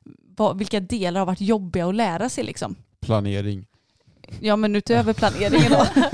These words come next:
Speaker 2: <laughs> Eh, jag tycker det är svårt att, eh, hitta avstånd när man ska hoppa.
Speaker 1: Mm.
Speaker 2: Alltså när ska jag,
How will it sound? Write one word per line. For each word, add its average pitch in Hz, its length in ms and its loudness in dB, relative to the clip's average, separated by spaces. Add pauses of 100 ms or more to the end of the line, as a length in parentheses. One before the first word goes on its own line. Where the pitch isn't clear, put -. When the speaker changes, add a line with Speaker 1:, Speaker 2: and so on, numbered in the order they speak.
(220)
Speaker 2:
<laughs> - 400 -12
Eh, 117 220 0 (480)
jag 135 220 -4
tycker 151 140 0
det 139 60 4
är - 20 0
svårt 101 400 -2
att, - 440 -10
eh, 107 320 -4 (680)
hitta 117 320 -4
avstånd 107 800 0
när 110 60 -8
man 101 120 -6
ska 110 140 -4
hoppa. 117 460 -8 (200)
Speaker 1:
Mm. 226 220 -2 (100)
Speaker 2:
Alltså 110 160 -6
när 117 320 0
ska 110 200 -4
jag, 101 300 -2